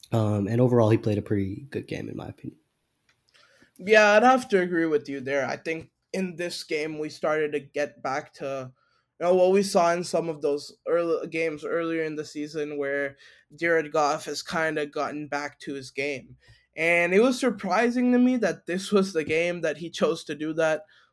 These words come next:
Speaker 2: when it was the Bills defense, which is one of the better ones in the league, but Jared Goff is very confusing, <laughs> and this just kinda added to it. Uh, but I think the, the real thing that turned things around for him i-,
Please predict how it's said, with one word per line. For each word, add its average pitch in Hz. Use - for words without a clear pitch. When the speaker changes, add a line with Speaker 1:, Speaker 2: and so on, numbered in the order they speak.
Speaker 2:
when 151
it 160
was 151
the 147
Bills 165
defense, 156
which 139
is 143
one 208
of 220
the 196
better 190
ones 185
in 175
the 165
league, 160
but 147
Jared 220
Goff 202
is 175
very 180
confusing, 165
<laughs> -
and 190
this 185
just 170
kinda 165
added 165
to 165
it. 165
Uh, 160
but 160
I 180
think 247
the, 170
the 185
real 226
thing 214
that 190
turned 185
things 180
around 160
for 156
him 160
i-, 151